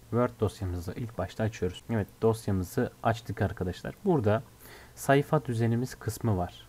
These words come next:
Bakın sayfa düzeni kısmına geliyorum. Kenar boşlukları dar bir sayfa üzerinde yapacağım. Çünkü daha fazla alan kullanmak istiyorum. Şimdi referans alacağım nokta buradaki bizim bir C V'mizdi.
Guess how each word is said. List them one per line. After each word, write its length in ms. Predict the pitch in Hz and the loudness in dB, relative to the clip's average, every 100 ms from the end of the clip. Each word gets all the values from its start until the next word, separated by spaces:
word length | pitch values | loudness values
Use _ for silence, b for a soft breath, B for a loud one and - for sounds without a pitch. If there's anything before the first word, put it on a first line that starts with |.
| - | -2
Bakın 240 | 113 98 - - | -2 -2 -8 -6
sayfa 360 | 107 104 123 | -4 0 0
düzeni 320 | 110 95 90 87 | 0 0 0 -4
kısmına 360 | - - 117 120 | -10 -2 0 2
geliyorum. 460 | 127 127 123 135 - | 2 2 0 -2 -8
Kenar 400 | - 120 123 117 | -2 0 2 2
boşlukları 680 | 98 92 - - - 92 127 - B B B - - | 0 -2 -8 -8 -4 0 0 -2 B B B -20 2
dar 300 | 107 113 95 | 6 8 6
bir 300 | 90 85 - - - | 0 -4 -8 -20 -20
sayfa 400 | - 92 90 95 | -4 -2 0 -2
üzerinde 360 | 87 90 101 110 | -2 -2 0 -2
yapacağım. 320 | 113 113 113 | -2 -4 -4
Çünkü 240 | - 95 95 | -4 -4 0
daha 180 | 95 | 2
fazla 280 | 98 95 90 | 2 0 0
alan 260 | 90 98 110 | 0 0 -2
kullanmak 500 | - 117 117 120 117 | -2 0 2 0 -4
istiyorum. 440 | - 131 123 127 - B B B B | -6 0 0 0 -8 B B B B
Şimdi 200 | - 120 | 0 6
referans 440 | 110 127 143 147 - | 6 6 2 0 0
alacağım 500 | 117 110 98 92 101 | 2 2 2 2 2
nokta 360 | 117 - 113 117 120 | 0 0 -2 0 2
buradaki 580 | 117 101 95 - 127 - B B B - - | 4 4 0 0 -2 -2 B B B -20 -8
bizim 320 | 104 98 127 - - - | -4 0 0 -2 -16 -2
bir 120 | 110 | 0
C 320 | 113 - 104 95 | 0 0 2 2
V'mizdi. 580 | 101 104 90 - 123 | 2 2 0 -2 -6